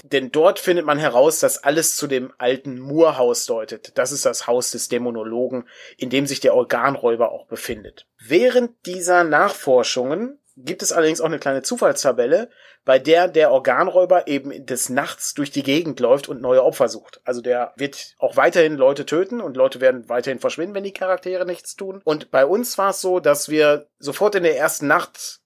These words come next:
gewürfelt haben und der Organräuber sieht in den Spielercharakteren ein potenzielles Opfer. Das führte dann dazu, <laughs> dass es eine kurze Auseinandersetzung gab und die Charaktere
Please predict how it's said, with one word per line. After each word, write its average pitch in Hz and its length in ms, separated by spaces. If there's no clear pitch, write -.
gewürfelt 160 380
haben 143 140
und 143 100
der 131 120
Organräuber 127 880
sieht 143 260
in 180 80
den 151 100
Spielercharakteren 151 680
ein 123 400
potenzielles 147 680
Opfer. - 340
Das - 320
führte 214 340
dann 175 200
dazu, 185 440
<laughs> - 140
dass 185 100
es 175 140
eine 156 180
kurze 208 240
Auseinandersetzung 156 720
gab 135 240
und 151 120
die 156 60
Charaktere 165 500